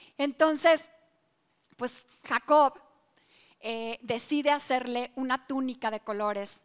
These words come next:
a su hijo José, como para diferenciarlo de los demás hijos. Papás, no hagan eso, no es sabio. No es sabio. No es sabio hacer diferencias entre tus hijos. La verdad vas a hacer o vas a crear que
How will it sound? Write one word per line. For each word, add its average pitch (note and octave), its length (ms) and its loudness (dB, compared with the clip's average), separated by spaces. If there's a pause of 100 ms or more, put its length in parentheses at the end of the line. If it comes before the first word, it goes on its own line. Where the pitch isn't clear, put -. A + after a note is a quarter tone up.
a G#3+ 100 -10
su A3+ 160 -10
hijo A3 220 -12
José, B3 500 -6 (400)
como C4 260 0
para C4 200 6
diferenciarlo C#4+ 680 2
de D4+ 120 4
los A#3+ 160 -2
demás G#3+ 360 -6
hijos. - 360 -20 (500)
Papás, F#4 580 4 (560)
no F4+ 160 -4
hagan C4 380 -2
eso, - 300 -10
no C#4 180 -4
es E4 120 -2
sabio. - 440 -2 (840)
No G4 180 -2
es A4+ 120 -4
sabio. B3 600 4 (1040)
No D4 120 0
es E4+ 140 2
sabio D#4 320 8
hacer D4 240 0
diferencias C4+ 580 -4
entre B3 280 -8
tus A#3+ 260 -10
hijos. A3+ 480 -10 (680)
La C#4 140 6
verdad D4+ 300 6
vas G#4+ 220 2
a A#4 60 -2
hacer E4 320 2
o C#4+ 80 4
vas C4+ 200 2
a F#4 60 -4
crear C4 420 -2
que C#4+ 160 -4